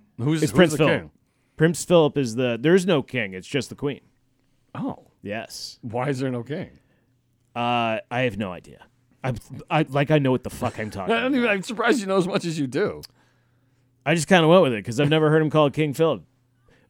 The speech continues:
Speaker 2: But if he, if she passes,
Speaker 1: Then he becomes king?
Speaker 2: I think he's, like, next in line 'cause he's not, because Prince Philip isn't blood.
Speaker 1: Oh, he married
Speaker 2: He
Speaker 1: in.
Speaker 2: married in.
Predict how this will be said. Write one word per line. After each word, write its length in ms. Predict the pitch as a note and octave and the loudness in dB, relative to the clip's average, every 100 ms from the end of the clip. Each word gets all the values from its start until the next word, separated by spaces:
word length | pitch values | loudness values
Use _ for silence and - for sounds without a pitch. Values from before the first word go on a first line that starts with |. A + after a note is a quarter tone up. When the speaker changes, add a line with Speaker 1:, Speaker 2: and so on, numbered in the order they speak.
| - | 6
Speaker 2:
But 400 | A#3 B3 F#3 - _ _ - | 10 10 8 2 _ _ -6
if 180 | E3 D#3+ | 0 0
he, 340 | - - A3 G#3 | -2 -2 2 2
if 160 | D#3 | 2
she 260 | - G3 F#3+ | 0 0 2
passes, 720 | F3 F#3+ G#3 A2+ F#2 A2+ - - _ _ - | 4 6 6 2 -10 -12 -14 -20 _ _ -12
Speaker 1:
Then 180 | A2 G#2+ | -10 -6
he 80 | |
becomes 300 | A2+ A2+ A#2 | -6 -6 -8
king? 320 | - A2+ B2 B2+ | -6 -6 -4 0
Speaker 2:
I 100 | C#3+ | 0
think 180 | G3+ G#3 | 4 2
he's, 160 | G#3+ F#3+ | 2 2
like, 120 | G3 | 2
next 240 | G3 G3 F#3 | 2 0 0
in 80 | F3+ | 0
line 180 | G#3+ D3+ | 0 0
'cause 160 | D3 | -2
he's 220 | - G#3 D#3+ | 2 0 4
not, 460 | F#3+ D3+ - F3+ | 2 2 -6 -2
because 360 | D#3 F3 E3+ B2+ - _ _ _ _ _ _ _ _ _ | -2 4 2 2 -6 _ _ _ _ _ _ _ _ _
Prince 220 | - G3 | 2 4
Philip 220 | - B3+ - | 8 6 6
isn't 200 | A#2 A2+ | 0 -2
blood. 380 | B2 E3 - - _ _ _ _ _ _ _ _ _ _ - | -2 -4 -4 -18 _ _ _ _ _ _ _ _ _ _ -4
Speaker 1:
Oh, 160 | C3+ | -2
he 120 | C3 | 0
married 280 | C#3 A#2+ G2+ | -2 -2 -2
Speaker 2:
He 40 | C3 | 0
Speaker 1:
in. 60 | C#3 | 2
Speaker 2:
married 260 | B2+ G2+ | 2 0
in. 180 | G#2+ F2 | -4 -8